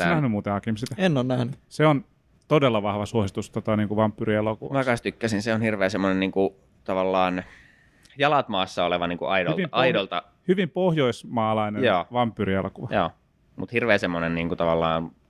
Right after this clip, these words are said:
Speaker 1: tuntuu aidolta, grounded, semmonen katotaso-, katutason
Speaker 2: Joo.
Speaker 1: niinkun, öö, se on, se on makea. Mä kans tykkään sit kyllä.
Speaker 3: Onko se yhtä jalat maassa kuin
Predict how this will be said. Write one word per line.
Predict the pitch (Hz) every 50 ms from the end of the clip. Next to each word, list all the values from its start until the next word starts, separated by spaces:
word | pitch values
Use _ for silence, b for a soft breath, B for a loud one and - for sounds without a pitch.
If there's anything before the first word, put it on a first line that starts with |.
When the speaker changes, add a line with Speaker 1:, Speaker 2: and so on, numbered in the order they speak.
| _
Speaker 1:
tuntuu | - 135 139 135 - 117 107 101 98 98 - - -
aidolta, | 107 104 98 87 85 78 85 - 82
grounded, | 80 95 95 92 90 85 82 78 76 -
semmonen | - - 80 78 78 80 80
katotaso-, | - 90 85 87 80 - 76 76 - - -
katutason | - 107 - - 95 - 82 80 82 78 78 73 80 - _ _ _ _ _ _ -
Speaker 2:
Joo. | 135 127 104 90 - -
Speaker 1:
niinkun, | 80 73 71 - - 71 76 65 57 - _ _ _ _ _ _ _ _ _ _ _ _ _ _ _ _ _ -
öö, | 104 - - 90 92 -
se | 113 139 147 139
on, | 127 120
se | - 160
on | 151 143
makea. | 123 110 92 85 76 - _ _
Mä | - - 87
kans | 87 87 -
tykkään | - - - - - -
sit | - - -
kyllä. | - - -
Speaker 3:
Onko | 143 131
se | - 143 165
yhtä | 165 - - 147
jalat | 147 147 143 - -
maassa | 151 143 139 - 143
kuin | - -